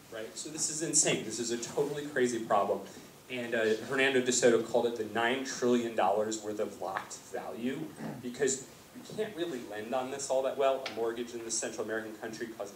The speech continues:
eighteen percent interest for a ten-year loan. Um, and, you know, you're lucky if they'll give it to you because the title record's not very good. Um,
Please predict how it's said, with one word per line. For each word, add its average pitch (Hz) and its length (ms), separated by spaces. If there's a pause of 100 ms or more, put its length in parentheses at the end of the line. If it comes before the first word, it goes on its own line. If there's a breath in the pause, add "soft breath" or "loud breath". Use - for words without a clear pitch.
(140)
eighteen 113 360
percent 110 480
interest 110 500 (300)
for 107 60
a - 40
ten-year 107 460
loan. 104 320 (1000)
Um, 113 280 (640)
and, 107 420 (420)
you 113 80
know, 110 80
you're 110 180
lucky 110 260
if 107 100
they'll 101 80
give 98 180
it 120 120
to 120 80
you 113 80
because 107 240
the 101 80
title 92 260
record's 104 340
not 127 160
very 110 200
good. 123 240 (480 loud breath)
Um, 113 160